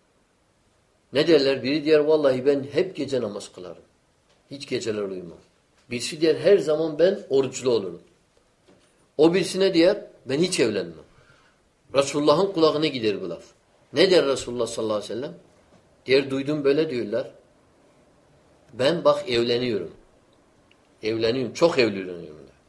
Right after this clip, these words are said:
İslamiyet dört evliliği bize izin vermiş.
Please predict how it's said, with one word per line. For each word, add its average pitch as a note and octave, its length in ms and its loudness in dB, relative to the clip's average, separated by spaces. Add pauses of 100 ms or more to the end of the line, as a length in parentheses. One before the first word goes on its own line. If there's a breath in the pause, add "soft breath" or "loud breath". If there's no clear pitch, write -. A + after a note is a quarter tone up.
(500)
İslamiyet A2 560 -4
dört C3+ 220 4
evliliği A2 360 -6
bize A2+ 180 -4
izin F#2+ 280 -10
vermiş. D#2 280 -16